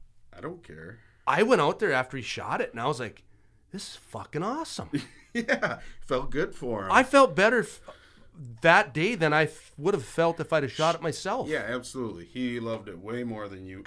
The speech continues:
Speaker 1: He got more
Speaker 2: God,
Speaker 1: out
Speaker 2: you
Speaker 1: of
Speaker 2: know?
Speaker 1: it than you ever would have. 'Cause
Speaker 2: Yeah,
Speaker 1: you
Speaker 2: I
Speaker 1: can't, you don't care. You can shoot a doe, but to see that joy like that in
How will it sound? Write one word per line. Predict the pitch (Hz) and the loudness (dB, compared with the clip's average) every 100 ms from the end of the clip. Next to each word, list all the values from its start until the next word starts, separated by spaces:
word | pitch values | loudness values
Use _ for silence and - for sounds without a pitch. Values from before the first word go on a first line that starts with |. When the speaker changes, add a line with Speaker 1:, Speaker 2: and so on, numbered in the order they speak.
| - | -8
Speaker 1:
He | |
got | 240 226 - | -2 0 0
more | 117 110 | -2 -2
Speaker 2:
God, | |
Speaker 1:
out | 131 | 0
Speaker 2:
you | |
Speaker 1:
of | 139 | 2
Speaker 2:
know? | 156 214 | 2 2
Speaker 1:
it | |
than | 104 | -2
you | 107 107 | -6 -6
ever | 98 92 | -6 -8
would | 85 87 | -12 -12
have. | 82 - - | -14 -16 -10
'Cause | 226 | -4
Speaker 2:
Yeah, | 262 | -2
Speaker 1:
you | 98 | 0
Speaker 2:
I | 160 | 0
Speaker 1:
can't, | 202 - 107 | -2 -10 -12
you | |
don't | 135 120 | -10 -10
care. | - 90 | -12 -12
You | 117 | -12
can | 139 | -14
shoot | - 113 | -12 -10
a | 87 | -10
doe, | 92 110 | -10 -10
but | 127 - | -10 -12
to | 110 | -12
see | 113 143 | -8 -6
that | 127 92 | -4 -6
joy | 95 110 131 | -10 -8 -6
like | 127 104 | -6 -8
that | 117 117 | -10 -10
in | 117 | -10